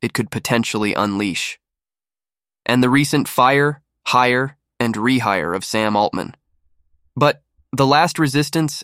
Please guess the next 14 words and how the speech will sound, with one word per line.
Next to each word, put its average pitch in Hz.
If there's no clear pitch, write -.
A 143
I 139
is 127
Alive, 131
is 147
not 190
just -
about 151
exploring 131
the 113
dark 117
side 113
of 107
technology. 123